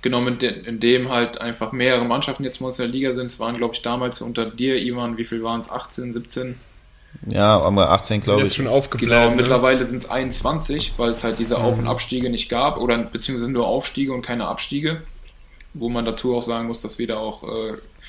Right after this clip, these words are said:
Speaker 1: sehr, äh, uns,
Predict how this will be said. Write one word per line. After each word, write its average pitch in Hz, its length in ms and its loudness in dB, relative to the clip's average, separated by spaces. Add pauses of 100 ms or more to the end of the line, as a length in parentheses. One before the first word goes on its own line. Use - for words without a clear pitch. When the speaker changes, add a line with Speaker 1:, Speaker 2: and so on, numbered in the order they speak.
(200)
Speaker 1:
sehr, 113 800 -4
äh, - 1500 -20
uns, - 440 -8